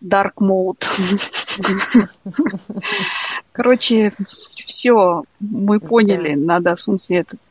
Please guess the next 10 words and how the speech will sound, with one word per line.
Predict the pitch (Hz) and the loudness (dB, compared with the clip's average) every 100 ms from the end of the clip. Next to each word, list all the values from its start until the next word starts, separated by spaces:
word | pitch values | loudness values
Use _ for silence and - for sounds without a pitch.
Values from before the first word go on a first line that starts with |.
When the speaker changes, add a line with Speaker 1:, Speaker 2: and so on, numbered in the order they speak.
| - | 0
Speaker 1:
наверно, | 185 208 208 | 2 4 2
сади-, | - 196 196 | 2 0 0
самим | - 226 233 254 | 2 8 8 8
садиться | 202 175 180 175 | 4 0 -2 -4
писать | - 180 - 160 | -4 -2 0 0
что-нибудь. | - 147 143 123 - - _ _ _ _ _ _ _ 185 - - - 233 | -2 -2 -4 -6 -12 -14 _ _ _ _ _ _ _ -14 -14 -16 -12 -6
Про | - 285 | 2 6
нас | 349 285 - | 6 6 0
вот, | 226 | -6
Speaker 2:
Я | 214 | -6